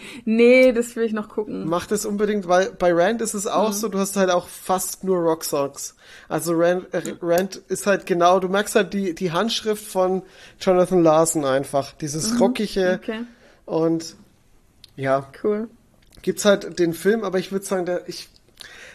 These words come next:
Speaker 2: weiß nicht, ich fand den Film nicht so gut.
Speaker 1: Mhm.
Speaker 2: Also, ich weiß nicht, wie das, wie das Musical an sich ist, aber der Film war jetzt nicht so mega gut. Also da fand ich Tick, Tick, Boom schon deutlich besser.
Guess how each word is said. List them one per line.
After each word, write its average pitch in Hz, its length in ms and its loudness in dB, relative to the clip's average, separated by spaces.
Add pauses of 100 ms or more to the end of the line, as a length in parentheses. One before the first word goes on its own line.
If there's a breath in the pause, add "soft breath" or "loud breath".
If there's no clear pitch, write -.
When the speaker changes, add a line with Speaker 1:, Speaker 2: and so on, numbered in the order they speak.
(100)
Speaker 2:
weiß 240 600 -2
nicht, 233 280 -2
ich 208 160 -8
fand 226 400 -2
den 226 140 -6
Film 220 440 -2
nicht 233 320 -4
so 233 400 -6
gut. 220 600 -6 (920)
Speaker 1:
Mhm. 208 140 -2
Speaker 2:
Also, 220 280 2 (680 soft breath)
ich 151 160 -6
weiß 202 200 4
nicht, 196 160 -2
wie 208 80 0
das, 190 280 -4
wie 180 80 -4
das 165 200 -10
Musical 247 420 -4
an 208 160 2
sich 254 320 -2
ist, - 320 -8 (1080)
aber 175 540 0
der 175 280 0
Film 202 500 -2
war 170 160 4
jetzt 180 220 -4
nicht 185 160 -4
so 180 100 -4
mega 175 300 0
gut. 165 300 -6
Also 160 180 -4
da 175 80 -2
fand 180 220 -2
ich 175 40 -10
Tick, 208 200 -8
Tick, 175 200 -10
Boom 185 200 -8
schon 165 200 -6
deutlich 156 420 -2
besser. 151 360 -4